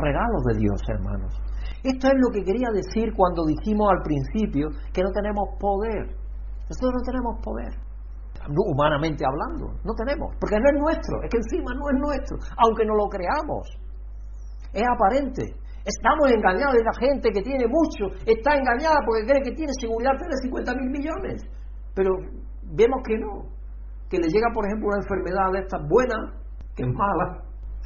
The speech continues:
y dice, "¿Para qué quiero yo tantos millones? Si ahora este dinero a mí no me soluciona absolutamente nada".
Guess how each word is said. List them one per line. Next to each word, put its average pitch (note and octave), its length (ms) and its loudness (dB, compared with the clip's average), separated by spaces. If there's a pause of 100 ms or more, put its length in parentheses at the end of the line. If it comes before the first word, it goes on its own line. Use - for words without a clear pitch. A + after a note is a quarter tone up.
(520)
y D#3 100 4
dice, D#3 260 2
"¿Para D3+ 160 -4
qué F3+ 60 -4
quiero D#3 220 0
yo D3 80 0
tantos C#3 300 -2
millones? B2 500 -4
Si C3+ 80 -2
ahora C3+ 320 4 (320)
este E3 300 2
dinero C#3+ 280 4
a B2+ 40 4
mí D3 140 2
no C#3 80 2
me C3 60 2
soluciona B2+ 460 2
absolutamente B2 580 2
nada". A2 240 -2